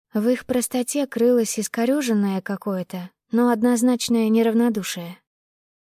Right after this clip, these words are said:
С влажными волосами, переодевшись в майку и пижамные шорты,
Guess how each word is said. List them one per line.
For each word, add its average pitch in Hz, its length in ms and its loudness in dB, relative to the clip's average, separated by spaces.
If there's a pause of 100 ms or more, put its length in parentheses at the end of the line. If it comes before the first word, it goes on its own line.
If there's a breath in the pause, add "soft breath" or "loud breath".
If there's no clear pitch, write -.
(260)
С - 140 -10
влажными 208 560 2
волосами, 208 580 0
переодевшись 190 640 -4
в 208 60 0
майку 220 380 0
и 185 100 -2
пижамные 202 500 0
шорты, 214 460 -6